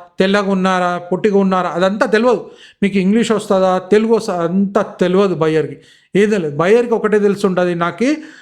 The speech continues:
ప్రోడక్ట్ కావాలి, వంద టన్నులు నాకు కావాలి, ఐదు వందల టన్నులు కావాలి, ఎవరు ఇస్తారు, అంతే. అది ఒక్కటే మాట వస్తుంది బయ్యర్ నుంచి. కాబట్టి కాన్ఫిడెంట్గా బిజినెస్ చేయొచ్చు, భయపడే అవసరం ఏముండదు,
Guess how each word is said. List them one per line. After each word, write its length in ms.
ప్రోడక్ట్ 420
కావాలి, 520
వంద 260
టన్నులు 360
నాకు 140
కావాలి, 360
ఐదు 240
వందల 240
టన్నులు 280
కావాలి, 420
ఎవరు 180
ఇస్తారు, 400
అంతే. 340
అది 120
ఒక్కటే 320
మాట 300
వస్తుంది 400
బయ్యర్ 360
నుంచి. 320
కాబట్టి 720
కాన్ఫిడెంట్గా 680
బిజినెస్ 520
చేయొచ్చు, 300
భయపడే 500
అవసరం 480
ఏముండదు, 600